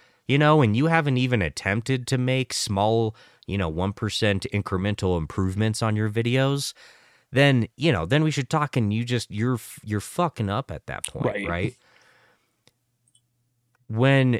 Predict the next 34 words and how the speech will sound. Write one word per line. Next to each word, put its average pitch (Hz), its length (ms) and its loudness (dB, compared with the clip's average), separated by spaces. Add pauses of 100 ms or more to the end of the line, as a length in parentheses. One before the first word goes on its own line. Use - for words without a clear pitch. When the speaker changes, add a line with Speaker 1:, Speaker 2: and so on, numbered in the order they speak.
Speaker 1:
it 127 140 4
comes 185 360 2
to 175 80 2
me 123 220 4
and 101 120 0
you, 151 160 2
man, 90 260 2
I 92 60 0
mean, 120 200 2
how, 165 300 0 (380)
d-, - 100 -14 (500)
at 131 180 0
this 208 140 2
point, - 520 -2
doesn't 175 300 2
it - 180 0
feel 110 320 2
like, 110 200 2
'cause 127 140 -2
we've 185 140 0
been 175 120 2
doing 135 240 2
this 120 180 0
since 98 380 -2
we 123 140 -2
posted 190 380 0
our 101 80 4
first 95 260 0
video. 80 360 0
I 73 80 -2
mean, 90 180 -2
it 90 140 -4
was 90 340 0
like 78 420 -6